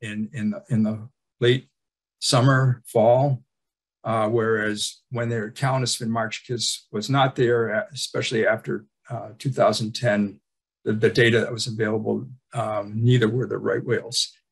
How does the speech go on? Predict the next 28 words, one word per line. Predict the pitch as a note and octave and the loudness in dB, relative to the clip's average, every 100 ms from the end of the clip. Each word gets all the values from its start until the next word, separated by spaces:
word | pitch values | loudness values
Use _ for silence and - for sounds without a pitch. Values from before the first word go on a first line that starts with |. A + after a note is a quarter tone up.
| _ - | _ -2
And | A2+ A2+ A#2 C3+ | 0 2 2 0
the, | B2+ C#3+ C3 | 2 2 4
these | D3 C#3 B2 - | 4 4 2 -2
abundances | C3+ D3 D3+ C#3 C#3+ A#2 - | 0 2 2 0 -2 -4 -4
correlated | D3+ C#3+ B2+ A#2+ A#2+ A2+ | -4 -2 0 0 -2 -4
with | A2 G#2+ | -8 -8
the | A#2+ A2 - | -6 -4 -2
increases | B2+ B2 C#3+ C3 B2 G#2+ | -2 0 0 0 -2 -8
in, | A2 G#2+ A2+ A2+ _ _ _ - | -4 -4 -4 -8 _ _ _ -4
in, | A2+ | -2
in | A2+ B2+ A2+ | 0 0 0
temperature | - C#3 C3+ A2+ C3+ A2+ G#2+ | 2 2 2 0 2 2 0
and, | G#2+ G#2 G2+ G2+ A2 A#2+ | -4 -8 -10 -12 -12 -4
um, | G2+ F#2 G2 A2 - - - _ _ _ _ _ _ _ _ _ _ - | -2 -2 -4 -14 -18 -16 -16 _ _ _ _ _ _ _ _ _ _ -4
correlated | - B2+ A#2+ A2+ A2 | 4 6 6 4 2
with | G#2+ G#2+ | -2 -4
this | G#2 - - _ _ _ - | -2 -2 -4 _ _ _ -2
change | D3+ C#3+ C3 B2 | 4 6 4 4
in | A2 | 0
shifting | - D3+ - B2 A2 | 2 2 2 0 2
water | A2 A#2 A2+ | 2 2 2
masses | A2+ G#2+ - G#2 - - | 0 -2 -4 -8 -12 -10
coming | B2+ G#2+ | -6 -4
into | A2+ G#2+ | -4 -6
the | A#2+ | -10
Gulf | A2+ G2 - | -6 -6 -6
of | |
Maine. | G2+ F#2+ F#2+ F2+ | -6 -6 -6 -12